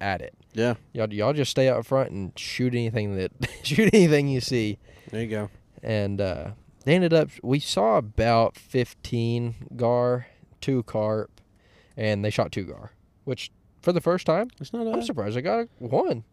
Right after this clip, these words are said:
Speaker 2: That's not bad.
Speaker 1: Definitely not
Speaker 2: That's
Speaker 1: bad
Speaker 2: not
Speaker 1: at
Speaker 2: bad at
Speaker 1: all.
Speaker 2: all. They both get one, or
Speaker 1: Yeah,
Speaker 2: one
Speaker 1: so
Speaker 2: of
Speaker 1: they
Speaker 2: them got
Speaker 1: doubled
Speaker 2: two?
Speaker 1: up on the first one. They went one, two, three. That's what we did the whole time. Like, we would see one fish at a time, so I would say one, or three, two, one, boom.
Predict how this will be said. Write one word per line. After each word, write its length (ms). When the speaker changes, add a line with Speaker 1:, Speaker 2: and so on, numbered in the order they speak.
Speaker 2:
That's 120
not 180
bad. 300
Speaker 1:
Definitely 400
not 60
Speaker 2:
That's 100
Speaker 1:
bad 120
Speaker 2:
not 60
Speaker 1:
at 60
Speaker 2:
bad 40
at 60
Speaker 1:
all. 80
Speaker 2:
all. 100
They 100
both 240
get 180
one, 220
or 200
Speaker 1:
Yeah, 220
Speaker 2:
one 60
Speaker 1:
so 60
Speaker 2:
of 60
Speaker 1:
they 60
Speaker 2:
them 80
got 20
Speaker 1:
doubled 280
Speaker 2:
two? 60
Speaker 1:
up 140
on 100
the 60
first 340
one. 200
They 100
went 200
one, 280
two, 220
three. 220
That's 220
what 100
we 80
did 160
the 100
whole 180
time. 480
Like, 160
we 80
would 140
see 100
one 240
fish 220
at 80
a 60
time, 300
so 140
I 100
would 180
say 240
one, 420
or 100
three, 280
two, 240
one, 320
boom. 380